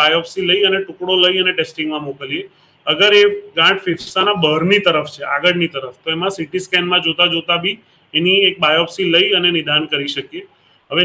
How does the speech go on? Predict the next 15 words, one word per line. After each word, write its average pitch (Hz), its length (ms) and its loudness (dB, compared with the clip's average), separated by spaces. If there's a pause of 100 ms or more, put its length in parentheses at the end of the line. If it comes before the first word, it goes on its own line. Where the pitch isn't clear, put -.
નવી 175 260 4
બી 208 140 6
એવી 196 180 2
પદ્ધતિ 175 400 0 (100)
આવી 151 220 2
છે 175 80 -4 (120)
જેને 160 180 2 (180)
endobronchial 170 760 0
અલ્ટ્રાસાઉન્ડ 156 600 -2
કહેવાય, 135 260 -4 (360)
કે 139 80 -12
જેમાં 165 300 2
નાકથી 151 360 -2
તમે 185 160 0 (100)
દૂરબીન 160 360 0